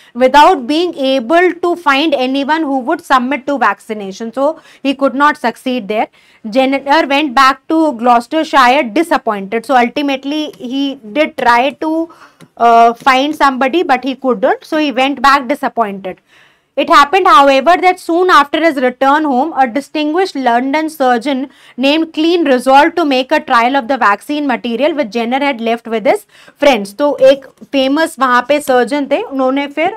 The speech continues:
ऑब्जर्व किया और, अ, कोशिश करी कि इस वैक्सीन का ट्रायल हो जाए जो जेनर ने अपने फ्रेंड्स के साथ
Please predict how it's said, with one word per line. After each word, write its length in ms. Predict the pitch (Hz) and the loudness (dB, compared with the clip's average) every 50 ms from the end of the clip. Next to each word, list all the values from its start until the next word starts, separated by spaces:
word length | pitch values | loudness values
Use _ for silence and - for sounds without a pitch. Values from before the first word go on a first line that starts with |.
| - - 254 | -10 -10 -10
ऑब्जर्व 560 | 247 220 240 233 208 202 233 254 254 262 262 - _ | -6 -2 -2 -2 -2 -2 0 0 0 0 -2 -6 _
किया 300 | 254 247 233 262 339 381 - - - - _ - 233 - | -4 0 2 4 2 2 0 -8 -20 -20 _ -16 -2 2
और, 160 | 240 247 269 | 2 2 2
अ, 360 | 262 - _ - 240 226 226 226 - _ _ _ _ | 0 -6 _ -6 -4 -4 -4 -6 -10 _ _ _ _
कोशिश 360 | 262 262 254 254 302 311 302 | 2 4 4 4 0 -4 -4
करी 260 | - 311 269 247 320 - | -2 -2 0 0 0 0
कि 140 | - 330 | 0 0
इस 180 | 320 320 - - | -2 -2 -2 0
वैक्सीन 460 | 240 214 220 - - 302 294 277 269 | 0 0 0 -2 -4 -6 -6 -6 -2
का 120 | 269 339 339 | -2 -2 -2
ट्रायल 480 | 339 - 233 240 233 240 269 302 277 | -2 0 0 2 2 2 0 0 0
हो 120 | 254 233 208 | 0 0 0
जाए 220 | 220 254 320 370 | 0 0 -2 -2
जो 160 | - 320 320 | -2 -4 -8
जेनर 380 | 269 208 247 226 226 240 269 262 | -6 -6 -6 -6 -4 -6 -6 -6
ने 120 | 262 302 | -6 -8
अपने 180 | 320 311 302 320 | -8 -8 -8 -10
फ्रेंड्स 340 | 320 - 247 233 226 233 - | -8 -8 -8 -8 -8 -10 -8
के 140 | - 254 | -10 -8
साथ 180 | 254 - 294 | -4 -4 -4